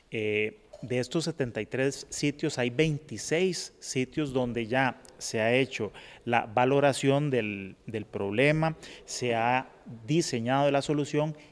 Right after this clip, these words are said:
y se ha ejecutado la solución. O sea, ya hay veintiséis lugares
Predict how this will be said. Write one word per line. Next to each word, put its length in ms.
y 120
se 140
ha 20
ejecutado 840
la 120
solución. 380
O 60
sea, 60
ya 140
hay 100
veintiséis 640
lugares 560